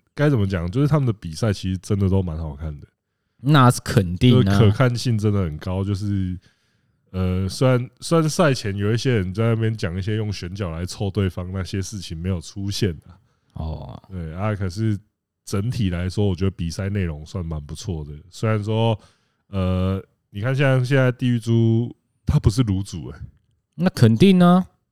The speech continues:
Speaker 1: 没有，这，这一开始大家一定都觉得说，
Speaker 2: 哦，是啊。
Speaker 1: 大家的预测一定都是他是全败不胜，一定都是这样预测的啦。
Speaker 2: 确实。
Speaker 1: 啊，啊，结果现在已经有三胜了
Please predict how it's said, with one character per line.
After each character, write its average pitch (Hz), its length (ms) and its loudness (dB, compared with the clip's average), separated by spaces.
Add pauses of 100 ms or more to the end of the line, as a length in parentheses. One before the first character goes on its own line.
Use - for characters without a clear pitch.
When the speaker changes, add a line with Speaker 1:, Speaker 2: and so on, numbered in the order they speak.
(220)
Speaker 1:
没 104 100 -4
有， 147 400 2
这， 131 180 -8 (120)
这 180 160 -4
一 190 180 -4
开 170 160 4
始 151 80 8
大 131 220 4
家 135 160 6
一 131 60 4
定 123 140 -2
都 123 140 -2
觉 110 140 -4
得 104 60 6
说， 90 240 6
Speaker 2:
哦， 95 40 4
是 110 220 2
啊。 110 120 8
Speaker 1:
大 - 80 4
家 160 140 4
的 143 140 2
预 151 180 0
测 135 220 0
一 123 40 2
定 131 140 0
都 127 100 2
是 127 200 -2 (280)
他 135 200 0
是 135 260 2 (340)
全 113 380 2
败 117 320 2 (140)
不 110 80 0
胜， 110 280 4 (760)
一 123 100 -8
定 165 140 -2
都 160 100 4
是 156 100 0
这 151 100 0
样 143 140 2
预 135 80 0
测 117 220 0
的 95 100 0
啦。 73 240 -8 (120)
Speaker 2:
确 107 200 6
实。 107 280 0
Speaker 1:
啊， - 140 -12 (320)
啊， 135 80 -4
结 135 120 4
果 120 180 4 (140)
现 131 260 -2
在 127 160 2
已 95 40 0
经 104 160 -2
有 90 180 -2
三 104 280 0
胜 95 260 -2
了 73 120 -12